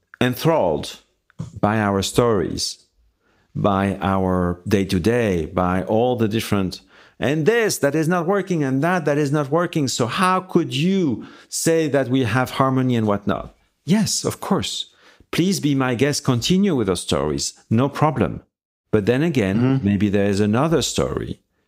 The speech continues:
Speaker 1: you could be as good as with, right? And have an amazing life in the process. But that is by letting go of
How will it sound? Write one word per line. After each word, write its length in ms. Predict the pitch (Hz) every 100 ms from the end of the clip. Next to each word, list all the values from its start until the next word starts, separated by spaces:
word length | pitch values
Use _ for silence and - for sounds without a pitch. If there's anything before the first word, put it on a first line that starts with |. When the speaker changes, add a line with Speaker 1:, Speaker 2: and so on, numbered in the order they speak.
| _
Speaker 1:
you 160 | 101 95
could 260 | 113 95
be 260 | 95 101 - -
as 220 | 147 156
good 200 | 143 180 175
as 540 | 156 104 92 - -
with, 520 | - 113 90 113 - - _ _ -
right? 300 | 90 110 262 - - - _
And 440 | 139 135 120 107 98 - - _ _ -
have 320 | - - 143
an 100 | 131
amazing 400 | 120 120 123 127
life 260 | 113 117 113
in 80 | 120
the 80 |
process. 640 | 113 175 180 - - - - _ _ _ _ _ _ _ - - _
But 160 | 98
that 280 | 92 131 160
is 400 | 156 190 98 87
by 300 | - 113 123
letting 400 | 107 110 117 117
go 340 | 98 101 117 -
of 280 | 98 101